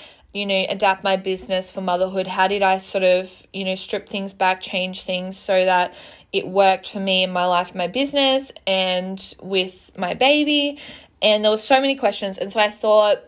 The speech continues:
"I'll just record a podcast episode on it. <laughs> I can really break it down for you, share what I have done,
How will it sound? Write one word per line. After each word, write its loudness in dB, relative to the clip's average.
"I'll 4
just 0
record 0
a -6
podcast 0
episode 0
on 2
it. 4
<laughs> -2
I 4
can -2
really 4
break 0
it -12
down 2
for -2
you, 0
share 2
what 0
I 2
have 0
done, -2